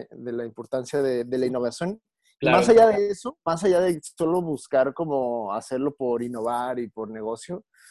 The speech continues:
Speaker 1: pues también es lo que a cada quien le hace feliz, ¿no? Habrá quien es feliz solo tocando la guitarra y
Speaker 2: Ajá.
Speaker 1: siendo el mejor tocando la guitarra,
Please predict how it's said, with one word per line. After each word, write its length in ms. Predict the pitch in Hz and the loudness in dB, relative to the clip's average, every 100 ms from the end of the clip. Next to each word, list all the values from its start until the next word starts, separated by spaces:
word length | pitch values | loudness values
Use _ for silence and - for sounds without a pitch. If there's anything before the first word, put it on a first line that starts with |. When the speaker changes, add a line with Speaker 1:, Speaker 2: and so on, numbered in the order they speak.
| _ - | _ -8
Speaker 1:
pues 140 | 127 | 0
también 240 | 139 143 | 2 6
es 60 | 180 | 8
lo 120 | 196 | 8
que 80 | 175 | 8
a 60 | 123 | 6
cada 180 | 156 160 | 6 6
quien 180 | 175 | 6
le 80 | 165 | 6
hace 180 | 151 180 | 6 2
feliz, 360 | - 120 156 127 | 2 -2 -2 -2
¿no? 140 | 160 | 0
Habrá 260 | 143 131 143 | 6 6 6
quien 240 | 175 170 | 2 0
es 180 | 170 156 | 0 0
feliz 340 | 170 160 170 | -2 -2 -2
solo 260 | - 160 180 | 2 4 4
tocando 380 | 143 147 143 170 | 2 0 0 2
la 100 | 156 | 2
guitarra 540 | 127 110 131 147 208 262 _ _ - | 0 -2 -2 0 -4 -8 _ _ -12
y 60 | 117 | -6
Speaker 2:
Ajá. 160 | 123 | -2
Speaker 1:
siendo 320 | 117 139 147 | 0 2 4
el 140 | 151 135 | 4 2
mejor 360 | 123 170 165 165 | -4 -2 -2 -2
tocando 200 | 156 - | -4 -4
la 280 | _ _ - | _ _ -2
guitarra, 420 | 131 147 226 | 0 0 -8